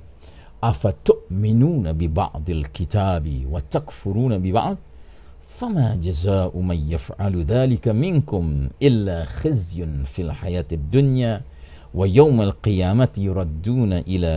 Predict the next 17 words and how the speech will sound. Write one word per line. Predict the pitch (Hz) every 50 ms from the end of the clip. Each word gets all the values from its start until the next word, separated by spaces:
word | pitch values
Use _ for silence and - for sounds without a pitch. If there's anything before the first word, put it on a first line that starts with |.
| 78 73 76 76 76 73 65 62
أشد | 67 - - - 107 85 71 67
العذاب | 73 71 67 65 69 78 78 98 95 73 65 62 - - - - - - - - - - - -
وما | - 147 143 110 101
الله | 90 78 73 90 104 98 78 85 82 73
بغافل | 78 73 67 82 104 107 - - - 85 80 80 73 71
عما | 58 60 73 92 104 95 85 80 78 73 69 67 65 -
تعملون | 80 73 76 71 62 71 95 104 113 107 80 69 62 57 - - - - - - - - - - - - - - -
أولئك | 73 80 82 101 107 107 104 107 104 101 98 101 95 87 - 110
الذين | 101 101 95 98 98 90 85 110 107 104
اشتروا | 95 - - - - - 110 104 104 92 90 98
الحياة | 98 90 87 - - 101 98 101 104 113 110 -
الدنيا | 113 95 80 82 87 120 156 185 156 117 104 90 82 82
بالآخرة | 80 85 80 73 - - 85 95 107 110 110 113 113 - - - 135 143 113 82 71 - - - - - - - - - -
فلا | - - - 113 113 117 110 98 92
يخفف | 90 85 82 85 - - - 135 120 - - - - 87 78 - -
عنهم | 78 73 87 123 117 101 92 92 92 85 85
العذاب | 82 76 - - 82 87 85 87 113 131 143 139 127 107 110 107 98 95 90 90